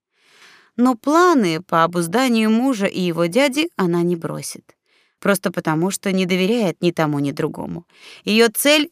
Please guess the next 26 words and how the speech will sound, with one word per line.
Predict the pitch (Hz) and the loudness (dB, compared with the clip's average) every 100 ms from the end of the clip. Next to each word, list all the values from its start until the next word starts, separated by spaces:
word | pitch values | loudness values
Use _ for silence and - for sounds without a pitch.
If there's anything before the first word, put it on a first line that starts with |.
| - | -10
вырваться | 175 185 277 277 285 - 302 | -6 0 2 2 0 0 -2
из-под | - - - 180 | -2 -4 -4 -2
их | 175 - | -2 0
власти | 175 170 - | 0 0 -6
полностью. | - 156 139 - - - - _ _ _ _ _ _ _ _ 185 | -6 -4 -4 -8 -16 -20 -20 _ _ _ _ _ _ _ _ -2
Неважно, | 202 233 254 233 202 | 2 4 4 2 0
будет | 226 226 202 | 0 0 0
ли | |
она | 202 202 202 | 0 2 0
числиться | - 220 202 175 190 | 0 -2 -2 -4 -4
вдовой | 170 180 165 190 240 - _ - - _ - | 0 0 2 0 -2 -6 _ -20 -20 _ 0
или | 220 220 240 | 2 4 4
же | 254 | 2
добьётся | 233 214 185 190 - 208 | 2 2 0 -2 0 0
раздельного | 202 165 185 175 185 202 | 0 0 0 2 0 -2
проживания | 190 170 165 165 156 156 | -2 -2 0 0 0 -2
с | - | -4
мужем. | 156 147 160 - 196 _ _ _ _ _ _ _ - | -8 -8 -10 -12 -14 _ _ _ _ _ _ _ -6
Главное — | 180 202 196 208 214 214 | 2 4 4 2 -2 -4
стать | - 160 147 | -4 -4 -4
самостоятельной. | - 160 - 180 160 151 - 160 165 - _ _ _ _ _ _ - | -4 -6 -4 -4 -4 -6 -10 -12 -14 -18 _ _ _ _ _ _ 2
Только | 254 220 233 | 2 2 0
расслабляться | 214 - 220 208 233 247 226 | 0 2 0 2 0 0 0
она | 214 208 | 2 2
не | 202 | 0
собиралась. | - 185 185 156 165 - | -2 -2 -2 -2 -6 -14